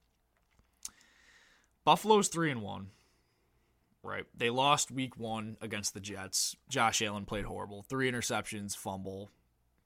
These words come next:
whatever. They lo-, they lose in overtime. Great. The Jags, on the other hand, two and two, really haven't looked good at all.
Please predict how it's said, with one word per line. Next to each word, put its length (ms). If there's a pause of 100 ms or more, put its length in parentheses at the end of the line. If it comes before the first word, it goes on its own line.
(280)
whatever. 420
They 80
lo-, 180
they 140
lose 220
in 40
overtime. 460 (540)
Great. 240 (960)
The 60
Jags, 480
on 60
the 100
other 140
hand, 280
two 240
and 120
two, 460 (400)
really 420
haven't 300
looked 260
good 140
at 120
all. 420